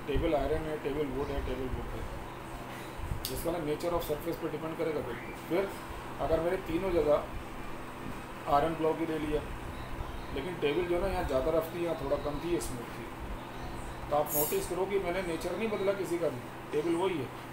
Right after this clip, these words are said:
लेकिन state of polish अलग-अलग है, तो फ्रिक्शन अलग-अलग आ जाएगा।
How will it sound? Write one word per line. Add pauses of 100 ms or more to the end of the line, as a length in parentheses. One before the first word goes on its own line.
(120)
लेकिन
state
of
polish
अलग-अलग
है,
तो
फ्रिक्शन
अलग-अलग
आ
जाएगा।